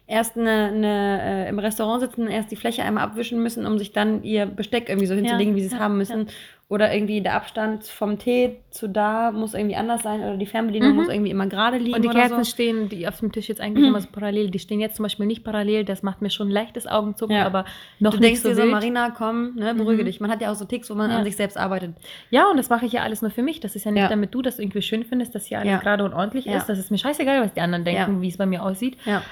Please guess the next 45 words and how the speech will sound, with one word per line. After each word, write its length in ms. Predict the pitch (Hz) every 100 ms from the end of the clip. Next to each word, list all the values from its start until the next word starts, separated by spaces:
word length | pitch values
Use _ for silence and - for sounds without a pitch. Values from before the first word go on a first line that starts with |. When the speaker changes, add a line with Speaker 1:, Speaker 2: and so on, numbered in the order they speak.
| -
Speaker 2:
Aber 220 | 190 202
bei 100 | 202
mir 140 | 202 214
muss 180 | 214 208
das 100 | -
echte 260 | 196 202
Teppich 320 | - 208 214
muss 200 | 208 - -
immer, 360 | 247 226 170 -
also 180 | 175 185
das 180 | 214
ist 120 | 220 202
mit 320 | 202 247 - - _ -
mein 160 | 202
größtes 340 | 196 240 - 156
Problem 360 | 220 196 208
in 60 | 202
diesem 280 | 190 185 180
Wohnzimmer, 500 | 208 220 196 202 214 - -
mein, 220 | 185 180 185
wenn 100 | 196
mein 180 | 185
Teppich 360 | 208 262 262 -
nicht 260 | 220 226 -
parallel 500 | 190 185 214 247 247
zum, 420 | 233 220 - 98 214
zur 160 | 208
Couch 380 | - 170 160 -
Speaker 1:
Ja. 220 | 214 196 -
Speaker 2:
sitzt. 260 | 185 175 - - -
Und 100 | 226
mein, 240 | 247 254 233
meine 240 | 233 233
Wohnung, 380 | 339 320 302 220
ihr 100 | 220
müsst 180 | 226 226
euch 80 | 214
das 100 | 208
so 80 | 233
vorstellen, 480 | 233 214 214 214 - - - -
mein 220 | 208 208
Wohnzimmer 300 | 285 269 226
ist 100 | 202
quasi 220 | - 196 170
schief. 440 | - 311 -